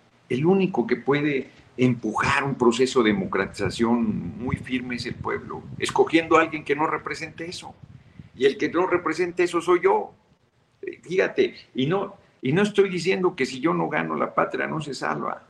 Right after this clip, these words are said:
Pues ahí vamos a ir a trompicones y con las dificultades y con los compromisos que se han i-, han hecho y con los vicios que se hayan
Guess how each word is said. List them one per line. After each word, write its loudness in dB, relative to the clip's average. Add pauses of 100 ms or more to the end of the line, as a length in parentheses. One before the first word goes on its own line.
Pues -4
ahí 6
vamos 2
a -10
ir -4
a 0
trompicones -6
y -14
con -12
las -10
dificultades -6
y -10
con -8
los -8
compromisos -6
que -6
se -2
han -4
i-, -6
han -4
hecho -6
y -6
con -6
los -6
vicios -2
que -20
se -4
hayan -2